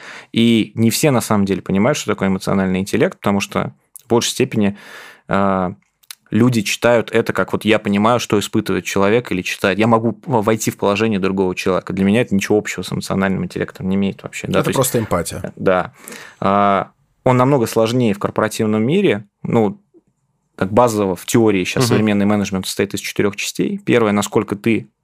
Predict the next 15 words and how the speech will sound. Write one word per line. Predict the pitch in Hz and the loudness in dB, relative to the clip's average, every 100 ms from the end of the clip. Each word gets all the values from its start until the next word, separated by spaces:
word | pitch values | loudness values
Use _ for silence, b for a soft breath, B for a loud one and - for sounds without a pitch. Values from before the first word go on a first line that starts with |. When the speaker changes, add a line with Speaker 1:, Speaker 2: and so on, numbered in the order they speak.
| _ | _
Speaker 1:
понимаешь | 110 107 110 110 95 - - _ _ _ | -2 2 2 2 0 -4 -12 _ _ _
и | - 107 | -2 0
видишь | 107 98 98 - | 2 0 -4 -6
эмоции | - 104 113 - | 0 0 0 -2
другого | 95 101 151 | -2 2 2
человека, | 196 - 98 95 | 2 0 0 0
это | 90 | -6
то, | - | -8
что | - | -8
как | - - | -8 -6
раз | 95 - | -6 -6
я | |
щас | - 113 | -8 -6
сказал, | 104 95 92 | -4 -2 -4
да. | 92 - | -2 -4